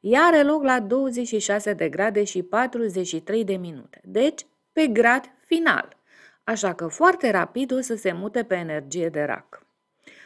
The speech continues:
O astfel de lună nouă are loc doar o dată în an. În această zi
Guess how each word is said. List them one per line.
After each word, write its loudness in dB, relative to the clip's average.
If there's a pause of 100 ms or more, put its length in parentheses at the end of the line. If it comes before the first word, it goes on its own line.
(160)
O -2
astfel 0
de 2
lună -2 (120)
nouă -10 (160)
are 4
loc -2 (160)
doar 2
o 2
dată -2
în -4
an. -6 (920)
În 0
această 0
zi -6